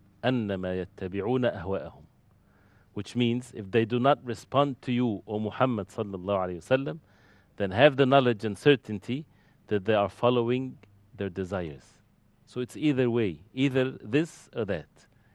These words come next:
Either to respond to the Prophet sallallahu alayhi wa sallam, either to follow the way of the Prophet sallallahu alayhi wa sallam, or the person is following their desires. What's the outcome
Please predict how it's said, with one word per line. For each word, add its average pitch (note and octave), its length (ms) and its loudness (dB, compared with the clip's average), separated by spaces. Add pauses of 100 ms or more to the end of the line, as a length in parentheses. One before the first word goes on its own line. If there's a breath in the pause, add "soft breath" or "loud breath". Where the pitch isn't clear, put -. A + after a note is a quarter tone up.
(180)
Either C#3+ 340 6
to - 160 -6
respond A#2 640 0 (680)
to G#2+ 100 -4
the G2+ 80 -2
Prophet A2 320 -6
sallallahu F#2 340 -10
alayhi - 80 -16
wa A2+ 60 -2
sallam, C3+ 180 -12 (500 soft breath)
either B2+ 280 2
to C3+ 160 -2
follow D3+ 320 6
the C3 120 2
way B2+ 200 2
of B2 80 0
the - 80 -4
Prophet - 340 -8
sallallahu G2+ 540 -4
alayhi F2+ 180 -10
wa B2+ 80 0
sallam, C#3 280 -8
or E3 380 4 (720 soft breath)
the G2+ 60 -6
person A2+ 380 -4
is - 100 -12
following G#2 540 -2 (360)
their F#2+ 100 -6
desires. F2 560 -6
What's B2 200 -2
the A#2 140 -6
outcome C3 540 -2